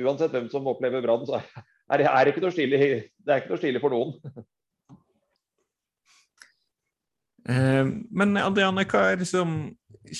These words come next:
Speaker 2: egentlig skjer når man er døv og det brenner? Altså, hvordan får dere vite det? Dere, ne-,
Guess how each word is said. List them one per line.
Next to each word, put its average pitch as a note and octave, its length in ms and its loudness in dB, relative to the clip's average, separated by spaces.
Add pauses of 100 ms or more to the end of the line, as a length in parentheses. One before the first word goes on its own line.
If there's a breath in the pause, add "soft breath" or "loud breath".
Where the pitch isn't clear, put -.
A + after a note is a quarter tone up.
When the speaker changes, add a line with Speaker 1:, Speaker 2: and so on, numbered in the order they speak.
(140)
Speaker 2:
egentlig F3+ 320 2
skjer D#3+ 320 2
når C3 140 0
man C3 140 -2
er C#3 120 -2
døv A#2+ 300 0
og G#2+ 60 -4
det A#2 120 -6
brenner? B2+ 560 -4
Altså, C3 520 -2 (680)
hvordan F3 220 0
får D#3 100 2
dere E3 240 2
vite C3+ 320 0
det? G#2+ 140 2
Dere, C#3+ 260 -2
ne-, D3 500 -4